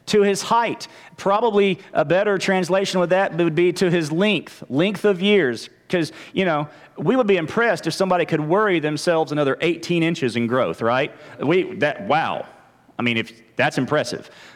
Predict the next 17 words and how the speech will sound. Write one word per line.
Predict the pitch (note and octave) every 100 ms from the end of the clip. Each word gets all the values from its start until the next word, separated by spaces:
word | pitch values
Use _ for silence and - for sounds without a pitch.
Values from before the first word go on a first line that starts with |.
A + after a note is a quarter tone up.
| -
Uh, | C#3 C#3 A#2 G#2+
but | B2 E3 C#3+ - -
what | D#3+ F3+
he's | B3
talking | - G3+ E3
about, | E3 E3
you | F#3+
can't | F#3+ A3 F3+
add | F#3 F#3
another | F3 D#3+
eighteen | C#3 F#3+ F#3+ F#3 F#3
inches | F#3 - E3+ D3
to | -
your, | E3+ D#3 D3 C3+
your, | C3 C#3 C#3 -
your | C#3
years. | C3 B2+ F3+ G3 D3 G2+ F#2+ -